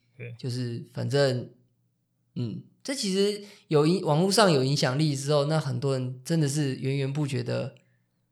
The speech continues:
Speaker 2: 来找你。
Speaker 1: 嗯。
Speaker 2: 然后都，都，最后都会变成很好的朋友啊。
Speaker 1: 嗯，嗯。
Speaker 2: 嗯。
Speaker 1: 这点我是蛮认同的，虽然我没有你认识那么多人，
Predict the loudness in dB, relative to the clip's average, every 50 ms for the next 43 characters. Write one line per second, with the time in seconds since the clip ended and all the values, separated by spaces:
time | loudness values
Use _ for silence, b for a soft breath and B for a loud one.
0 | _ _ -4 -2 -2 -2 0 -2 -2 -2 -2 -2 -4 -4 -6 -10 -12 -18 _ _
1 | _ -4 -2 -2 -2 -4 -8 -12 -12 -8 -4 -2 0 0 0 0 -2 -4 -6 -8
2 | -6 -4 -2 -2 -2 -2 -4 -4 -2 -2 -2 -2 -2 0 0 2 2 2 0 0
3 | -2 0 -2 -2 -2 -4 -4 -6 -8 -8 -6 -6 -8 -8 -8 -8 -8 -6 -8 -10
4 | -12 -12 -12 -12 -12 -12 -14 -16 -16 -18 -20 _ _ _ _ _ _ -8 -4 -2
5 | 0 0 2 2 2 0 0 -2 -4 -2 -2 0 0 0 0 0 0 -2 -6 -8
6 | -10 -6 -2 0 0 2 0 0 -2 -4 -4 -4 -4 -4 -8 -10 -12 -14 -16 -16
7 | -18 -20 -20 -10 -4 -2 0 0 0 0 -2 -2 -2 -2 -2 -4 -4 -4 -6 -6
8 | -8 -12 -16